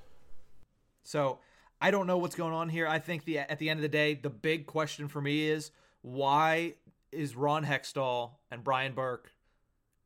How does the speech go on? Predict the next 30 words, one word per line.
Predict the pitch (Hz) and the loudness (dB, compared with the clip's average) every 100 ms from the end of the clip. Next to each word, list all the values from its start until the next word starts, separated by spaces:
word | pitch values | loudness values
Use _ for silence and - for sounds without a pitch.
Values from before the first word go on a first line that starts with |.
| _ _ | _ _
going | 120 160 156 | -2 0 0
to | 143 | -2
the | 139 | -6
school | - - 165 160 | -8 -2 0 2
of | 127 | 0
Bob | 127 147 139 | 2 4 4
Nutting | 127 135 120 107 - | 0 -2 -2 -8 -12
for | - | -8
handling | 143 139 123 123 | -4 -4 -6 -8
prospects? | 107 117 110 - - - _ _ - | -4 -4 -4 -12 -16 -20 _ _ -2
Why | 139 151 175 | 4 4 4
are | 170 | 2
we | 165 | 0
burying | 151 143 139 131 123 120 117 _ _ | 2 2 4 0 -4 -8 -12 _ _
Bjorkqvist, | 135 131 123 - 113 - _ _ - | -4 -4 -4 -6 -8 -8 _ _ -2
Puustinen, | 151 139 123 110 101 _ _ | -2 -2 -6 -10 -10 _ _
Hollander, | 143 135 123 113 101 - - | 0 0 0 -4 -8 -8 -12
Nylander, | 131 135 123 113 104 - | -4 -2 -2 -6 -10 -8
O'Connor, | 127 - 143 123 107 110 _ | -10 -2 0 0 -4 -12 _
P | 151 147 | 2 2
O | 131 | 2
Joseph? | 123 127 113 - _ - - | -2 -4 -4 -8 _ -20 -2
I'm | 180 | 0
not | 226 254 | 2 0
even | 240 208 | 0 0
gonna | 175 | 0
mention, | 151 160 180 170 143 | 2 0 0 -4 -4
like, | 139 | 0
I | 170 | 2
understand | 214 185 - 185 151 107 | 2 0 -2 -2 0 -2